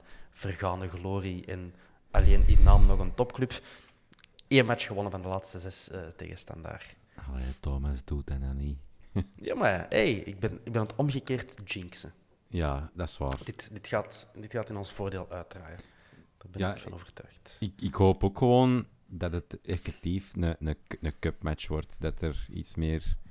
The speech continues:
Speaker 2: eh, poeier in zit. En dat ik ook stiekem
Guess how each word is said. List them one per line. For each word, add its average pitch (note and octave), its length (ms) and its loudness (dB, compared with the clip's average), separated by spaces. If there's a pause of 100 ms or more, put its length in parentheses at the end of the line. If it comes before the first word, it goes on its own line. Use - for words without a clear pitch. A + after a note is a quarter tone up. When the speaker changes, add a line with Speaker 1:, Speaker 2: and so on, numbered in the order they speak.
(760)
Speaker 2:
eh, D2+ 260 0 (180)
poeier F#2 300 4
in F#2 200 2
zit. - 400 -8 (400)
En E2+ 300 -4 (180)
dat E2 120 -4
ik - 120 -2
ook F#2+ 120 -4
stiekem F#2 640 2